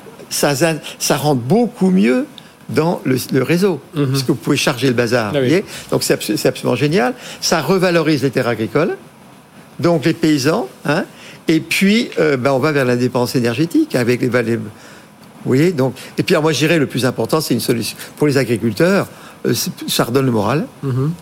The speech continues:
Speaker 1: Ils vont faire plus d'argent. Ça va attirer les jeunes parce que c'est de nouvelles technologies.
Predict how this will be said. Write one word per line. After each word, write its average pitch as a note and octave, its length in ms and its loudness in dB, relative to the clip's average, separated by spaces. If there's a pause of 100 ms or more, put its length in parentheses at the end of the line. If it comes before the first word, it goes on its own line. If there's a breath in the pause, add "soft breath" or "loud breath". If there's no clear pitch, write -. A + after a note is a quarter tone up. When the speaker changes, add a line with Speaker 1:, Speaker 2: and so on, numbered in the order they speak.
(120)
Speaker 1:
Ils E3 140 4
vont D3+ 120 2
faire C3 140 0
plus A2+ 160 -4
d'argent. A2 320 0 (680 loud breath)
Ça - 300 2
va F#3 100 2
attirer D3+ 320 2
les C#3 100 4
jeunes C#3 260 2
parce A#2 160 -2
que - 40 -8
c'est - 60 2
de A#2 40 -2
nouvelles A#2 160 0
technologies. A#2 460 0